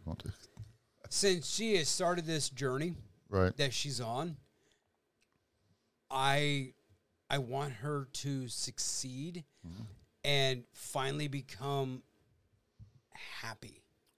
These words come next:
Speaker 1: Right.
Speaker 2: Truly happy. Not
Speaker 1: Mm-hmm.
Speaker 2: fake happy.
Speaker 1: Mm-hmm.
Speaker 2: But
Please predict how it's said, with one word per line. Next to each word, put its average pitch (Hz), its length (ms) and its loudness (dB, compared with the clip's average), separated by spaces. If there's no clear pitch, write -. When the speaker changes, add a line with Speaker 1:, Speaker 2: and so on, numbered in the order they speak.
Speaker 1:
Right. 85 200 0
Speaker 2:
Truly 202 920 2
happy. - 400 -4
Not 131 240 -2
Speaker 1:
Mm-hmm. - 100 -10
Speaker 2:
fake 240 300 2
happy. 131 420 0
Speaker 1:
Mm-hmm. 120 260 2
Speaker 2:
But 135 140 -4